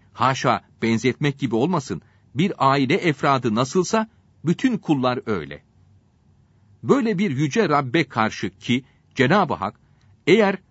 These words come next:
benim size verdiğim nimetleri yazmak için bütün ağaçlar kalem olsa, bütün denizler mürekkep olsa, bu nimetleri yazsa, deryalar biter,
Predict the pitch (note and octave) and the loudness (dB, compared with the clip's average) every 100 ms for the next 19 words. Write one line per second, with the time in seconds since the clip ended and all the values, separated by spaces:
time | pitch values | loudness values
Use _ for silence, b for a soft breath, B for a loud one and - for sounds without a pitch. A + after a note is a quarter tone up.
0 | _ _ A#2 G#2 E3 A#3 F3 E3+ D#3+ F#3 | _ _ -4 4 6 4 0 -2 0 2
1 | C#3 A#2+ B2 A2 A#2+ B2+ B2+ - B2+ A#2+ | 2 0 -2 0 0 0 -2 0 0 0
2 | - - A2+ A#2+ A2+ F3 D3 - E2+ b | -2 -4 0 0 0 -2 -4 -6 -10 b
3 | b b b C3 C3+ A#3+ B3+ F#3+ C3+ C3+ | b b b -4 -2 0 0 0 0 2
4 | C3 - C3+ A2 - A#2 C#3 G#3 D#3+ - | 0 0 -2 -2 -2 0 2 2 0 -2
5 | F2 - _ _ _ _ _ _ _ b | -10 -10 _ _ _ _ _ _ _ b
6 | b A2+ E3 - B3 E3 E3+ D#3+ F3 D#3 | b -4 -2 0 2 4 4 4 2 0
7 | A#2+ C#3 C#3 - F#3 A2 F#2 - C3+ _ | 2 2 2 0 0 -2 -6 -8 -12 _
8 | _ _ _ _ _ G#2 G#3 A#3+ F3 D3 | _ _ _ _ _ -4 0 2 2 2
9 | C3 C3+ A#2 C3+ D3 - C3 - _ _ | 0 0 0 0 0 -2 -6 -6 _ _
10 | _ _ - A#2+ E3+ E3 F3+ E3+ F3 G#2+ | _ _ -4 0 2 4 2 4 2 0
11 | D3 C#3+ C#3+ C#3+ | -8 -2 -2 -2